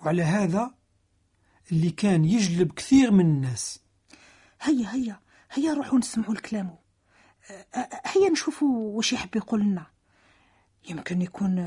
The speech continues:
Speaker 2: هو المسيح اللي رايح يجي.
Speaker 1: الناس عندها عادات في الدين،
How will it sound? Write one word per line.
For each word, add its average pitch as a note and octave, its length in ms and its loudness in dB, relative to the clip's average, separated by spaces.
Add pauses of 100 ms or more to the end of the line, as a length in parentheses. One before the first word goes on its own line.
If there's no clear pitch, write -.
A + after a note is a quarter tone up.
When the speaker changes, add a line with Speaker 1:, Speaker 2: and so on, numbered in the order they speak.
(100)
Speaker 2:
هو F#3+ 360 -2
المسيح A#3 480 2
اللي F4+ 140 0
رايح F4 280 -2
يجي. F4+ 380 -2 (2250)
Speaker 1:
الناس A#3 640 0
عندها F3 300 2
عادات E3 440 0
في - 100 -10
الدين، B2+ 400 -2